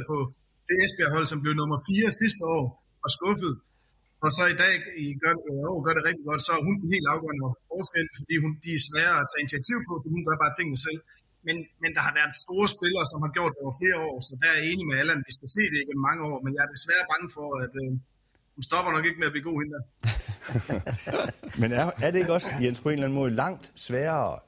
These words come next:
Speaker 2: at være dominerende i dag med, med den fart og fysik, som er i spillet?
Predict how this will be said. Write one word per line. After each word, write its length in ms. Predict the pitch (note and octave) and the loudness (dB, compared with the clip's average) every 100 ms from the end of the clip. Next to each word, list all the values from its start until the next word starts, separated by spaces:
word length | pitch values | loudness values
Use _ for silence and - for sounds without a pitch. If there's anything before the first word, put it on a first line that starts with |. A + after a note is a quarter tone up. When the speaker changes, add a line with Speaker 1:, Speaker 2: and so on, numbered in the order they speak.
| - _ - _ _ _ - | -20 _ -20 _ _ _ -4
Speaker 2:
at 140 | A#2 | 0
være 140 | G#2 G2+ | 2 0
dominerende 600 | - G2+ G#2 D3 A#2 F2+ | 0 0 2 0 0 -2
i 160 | G2 F2+ | -4 0
dag 240 | D3 F3 D#3+ - - A2 | 2 2 -2 -10 -10 -2
med, 160 | G#2+ | 2
med 160 | A2 A2+ | 2 2
den 180 | D#3 B2 | 0 -2
fart 340 | - D3 B2 | -4 -4 -4
og 60 | F#2+ | -4
fysik, 360 | A2 - F3 - | -2 -2 -4 -4
som 180 | G#2 | -4
er 80 | G#2+ | -2
i 80 | C#3+ | -4
spillet? 300 | - F3+ | -2 -4